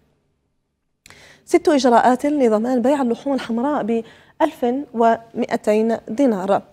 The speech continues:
حيث أقرت وزارة التجارة وترقية الصادرات ست إجراءات لإعادة تنظيم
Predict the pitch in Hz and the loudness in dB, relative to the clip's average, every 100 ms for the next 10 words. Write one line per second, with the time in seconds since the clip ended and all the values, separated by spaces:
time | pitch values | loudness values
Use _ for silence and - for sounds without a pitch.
0 | - - _ 370 359 339 320 466 440 262 | -20 -20 _ 6 8 8 8 6 6 4
1 | 233 262 240 226 214 220 269 302 214 208 | 4 4 2 0 0 0 2 4 2 0
2 | 208 220 208 202 - 190 208 233 208 - | -4 0 0 0 -2 -2 0 0 -2 -2
3 | 220 214 202 196 247 285 - 170 202 208 | -2 -2 -2 0 0 0 0 0 0 -2
4 | 208 214 196 202 277 254 | -4 -4 -2 0 2 2